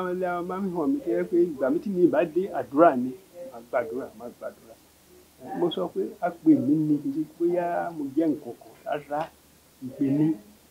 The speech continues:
ẹ béèrè ṣọ́ọ̀ṣì, kò sí ṣọ́ọ̀ṣì níbì kan. Mo fẹ́ sọ nípa ti ṣọ́ọ̀ṣì yẹn. Ìgbà kan wà tá, nǹkan tí àwọn máa ń ṣe pẹ̀lú ṣọ́ọ̀ṣì pé a, a parapọ̀ lè jẹ́ wíta iná la máa lò,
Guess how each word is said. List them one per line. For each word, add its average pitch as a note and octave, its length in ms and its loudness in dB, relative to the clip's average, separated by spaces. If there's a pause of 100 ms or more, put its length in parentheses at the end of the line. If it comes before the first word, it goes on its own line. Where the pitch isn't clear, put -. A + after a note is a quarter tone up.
(420)
ẹ C#3+ 80 -10
béèrè D3 320 4
ṣọ́ọ̀ṣì, E3 420 -2
kò - 160 -12
sí - 180 -8 (100)
ṣọ́ọ̀ṣì F3 340 2
níbì C3+ 200 -4
kan. - 220 -12 (500)
Mo D3+ 140 -4
fẹ́ F#3 320 0
sọ D#3 120 -4
nípa D#3+ 300 2
ti D3 120 -4
ṣọ́ọ̀ṣì E3 420 0
yẹn. A#2+ 180 -6 (380)
Ìgbà B2 120 0
kan D3+ 160 2
wà F3 200 6
tá, E3 240 -2
nǹkan F3 640 -4
tí - 100 -6
àwọn D#3 320 0
máa E3 160 -4
ń F3 40 -2
ṣe D#3+ 140 -2
pẹ̀lú C#3+ 260 -2
ṣọ́ọ̀ṣì D#3+ 300 -2
pé D3+ 120 -6 (300)
a, C3+ 320 -2 (380)
a C#3+ 220 -4 (180)
parapọ̀ E3 640 6
lè G3+ 100 -2
jẹ́ C3+ 200 -4
wíta D#3 340 -4
iná C3+ 200 0
la C3 120 -2
máa C3+ 200 -2
lò, B2+ 220 -6